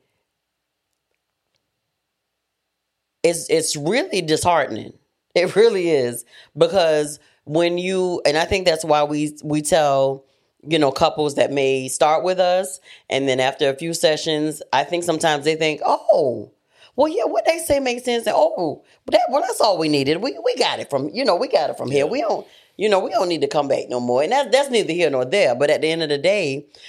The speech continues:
Speaker 1: what you have to realize is, you, like Johnny said, it takes a week, the max of a week, to, for a habit to form, but it takes thirty days to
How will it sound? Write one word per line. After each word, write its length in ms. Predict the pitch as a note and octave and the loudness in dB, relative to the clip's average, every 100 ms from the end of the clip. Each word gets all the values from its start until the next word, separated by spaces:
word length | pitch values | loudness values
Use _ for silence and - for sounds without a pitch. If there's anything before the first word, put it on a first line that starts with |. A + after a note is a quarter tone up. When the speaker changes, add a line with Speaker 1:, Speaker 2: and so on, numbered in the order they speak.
| - - | -12 -4
Speaker 1:
what 180 | E3 | -2
you 80 | F#3+ | 2
have 160 | F#3 D3+ | 2 2
to 80 | D#3+ | 2
realize 580 | E3+ G#3+ G3+ C#3+ C#3 | 2 2 2 2 0
is, 460 | C3 B2 A#2+ A#2+ - _ _ _ _ _ B2+ | 0 0 0 -2 -8 _ _ _ _ _ -4
you, 300 | F3 G3+ F#3+ | -2 0 0
like 280 | D3 D3 | 0 0
Johnny 280 | D3+ D3+ E3+ | -2 -2 -2
said, 260 | F#3 C4 E3+ | -2 -2 -2
it 80 | D#3 | 0
takes 380 | A3+ G#3+ - - _ _ _ - | 0 0 -10 -16 _ _ _ 0
a 80 | |
week, 400 | D#3 A3 G#3+ G3 - _ _ | 2 2 0 -2 -10 _ _
the 320 | - D3+ D3 D3+ | -12 -2 2 2
max 280 | F#3 F#3+ | 2 2
of 120 | F#3 D#3+ | 0 0
a 60 | |
week, 440 | F3 B3 G3 F#3+ - _ _ | -2 -2 -2 -4 -20 _ _
to, 760 | - A3+ G3+ E3+ D#3 C#3+ C#3 C#3+ _ _ _ _ _ _ _ _ - | -4 0 0 0 -2 -2 -6 -10 _ _ _ _ _ _ _ _ -4
for 240 | F#3+ D#3+ | 2 2
a 40 | |
habit 300 | E3 G#3+ G#3 D#3+ | 4 0 0 -2
to 120 | C#3+ | -4
form, 480 | - C3+ A#2 A#2+ C3 - | 0 0 0 -4 -8 -8
but 140 | - E3+ | -2 0
it 80 | F3 | 0
takes 200 | G3 - | -2 2
thirty 280 | F#3+ F#3 F#3 | 0 2 0
days 380 | F#3+ A3 G#3+ | 0 -2 -4
to 360 | - G3 E3+ | 0 2 2